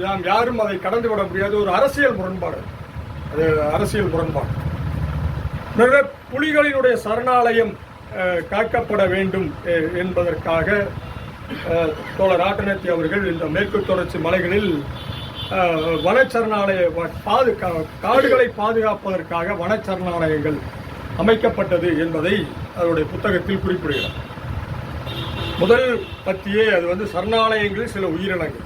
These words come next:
என்று, இந்த சரணாலயங்கள் என்பது வனத்தை பாதுகாக்கக்கூடிய ஒன்று என்பதில் மிக அழகான அவருடைய கருத்தை, அஹ், முன்வைத்து அந்த முதல் பத்தியை எழுதியிருக்கிறார்.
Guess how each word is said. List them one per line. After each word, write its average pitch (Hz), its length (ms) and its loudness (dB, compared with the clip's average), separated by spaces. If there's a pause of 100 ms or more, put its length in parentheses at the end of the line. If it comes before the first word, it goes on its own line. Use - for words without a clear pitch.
(120)
என்று, 196 140 -2
இந்த 220 140 0
சரணாலயங்கள் 220 960 2
என்பது 160 400 -4 (920)
வனத்தை 247 560 4
பாதுகாக்கக்கூடிய 202 1160 0
ஒன்று 170 400 -2 (100)
என்பதில் 170 500 -4
மிக 160 180 0
அழகான 160 500 2
அவருடைய 156 480 0
கருத்தை, 165 640 0 (340)
அஹ், 151 260 0
முன்வைத்து 165 460 0
அந்த 196 140 0
முதல் 190 400 2 (540)
பத்தியை 190 520 2 (120)
எழுதியிருக்கிறார். 156 520 -6